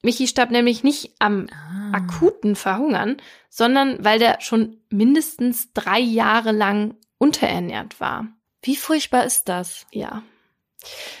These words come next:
Speaker 1: Nach dem medizinischen Sachverständigen würden Kinder mit chronischer Mangelernährung irgendwann halt kein Verlangen mehr nach Essen und Trinken verspüren. Und Michi hatte offenbar irgendwann auch wirklich keinen Hunger mehr gehabt, was man auch daran gesehen hat,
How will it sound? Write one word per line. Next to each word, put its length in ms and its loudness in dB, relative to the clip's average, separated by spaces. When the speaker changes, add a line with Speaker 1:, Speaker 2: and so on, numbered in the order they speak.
Speaker 1:
Nach 160 2
dem 140 2
medizinischen 680 0
Sachverständigen 920 0
würden 180 -2
Kinder 320 2
mit 220 0
chronischer 500 0
Mangelernährung 920 2
irgendwann 580 0
halt 280 -4
kein 280 -2
Verlangen 540 0
mehr 160 0
nach 220 -6
Essen 400 -6
und 180 -8
Trinken 340 0
verspüren. 720 -8
Und 160 6
Michi 220 4
hatte 180 2
offenbar 300 2
irgendwann 300 2
auch 280 -4
wirklich 400 -4
keinen 240 0
Hunger 220 4
mehr 140 2
gehabt, 380 -2
was 140 -4
man 100 0
auch 100 2
daran 280 0
gesehen 340 2
hat, 180 -2